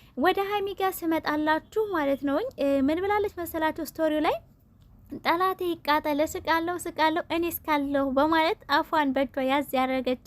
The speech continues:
እሞጅ እና የሳቀች እሞጅ አስቀምጣለች። መቼም ቅኔዋ አልተቻለም። ይሄን ሰሞን ቤተሰቦች ስቲል ትናንትና ስቶሪ ላይ ያደረገችው በሱ ያለ መስራት እኔ ራሱ እናደዳለሁ፣ ይቆጨኛል ሁላ። ማለት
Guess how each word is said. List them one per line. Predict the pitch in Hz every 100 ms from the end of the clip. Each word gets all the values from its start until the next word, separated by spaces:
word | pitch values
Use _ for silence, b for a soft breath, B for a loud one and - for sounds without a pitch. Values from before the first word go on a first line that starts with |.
| -
እሞጅ | 277 277 285 277
እና | 294 392
የሳቀች | 285 277 277 - 277
እሞጅ | 277 247 254
አስቀምጣለች። | 269 294 - 294 - 277 302 330
መቼም | 294 302 480 B B B B
ቅኔዋ | - 320 339 370 440
አልተቻለም። | - 262 311 294 285 277 269
ይሄን | 311 311
ሰሞን | 339 330 349
ቤተሰቦች | 277 294 - 302 294 - - -
ስቲል | - - 427 494 254 262 247
ትናንትና | 302 294 302 330 311
ስቶሪ | - 285
ላይ | 277 277
ያደረገችው | 269 262 277 302 - 294
በሱ | 277 294 339
ያለ | 330 277 294
መስራት | 311 311 294 320
እኔ | 311 320
ራሱ | 330 330 415 269
እናደዳለሁ፣ | 285 302 302 285 302 294 285 330 381
ይቆጨኛል | 320 - 311 - 277 277 311
ሁላ። | 311 285 247
ማለት | 285 494